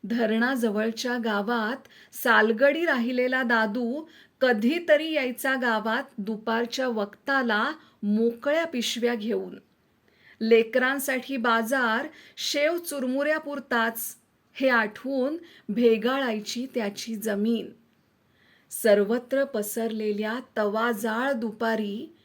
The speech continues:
विहिरीत डोकावणाऱ्या पोरांच्या डोळ्यात निपजायची काठोकाठ पाण्याची स्वप्ने. टँकर निघून गेल्यावरच्या चिखलात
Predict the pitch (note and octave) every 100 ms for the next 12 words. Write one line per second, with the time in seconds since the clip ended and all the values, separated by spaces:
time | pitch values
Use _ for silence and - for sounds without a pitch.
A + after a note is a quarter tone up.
0 | _ _ - G3 A#3 A3+ B3 B3 E4+ C4
1 | B3 A#3+ A#3+ B3 B3 A#3 A#3 A#3+ C#4 B3
2 | G#3+ A3 A#3+ A#3+ A#3+ A#3 G#3 G#3+ B3 B3
3 | A3+ C#4 - - - - A#3 A#3+ G3+ G3
4 | C#4 C#4+ C#4 C4+ D4 D4+ A3+ G#3 G#3 C4
5 | C4 C4 A#3 A3+ C4+ C4+ C4+ B3+ A3+ A3+
6 | A#3 A#3 A#3+ A#3 A3 G#3+ - C4 B3+ B3
7 | E4 - _ _ _ _ _ _ _ -
8 | G#3+ G3+ G#3 C4 B3 B3 A3 F#3 B3+ E4
9 | C#4 B3 A#3+ A#3 A#3 A3+ - A#3+ A#3 -
10 | A3 - C4+ B3 G3+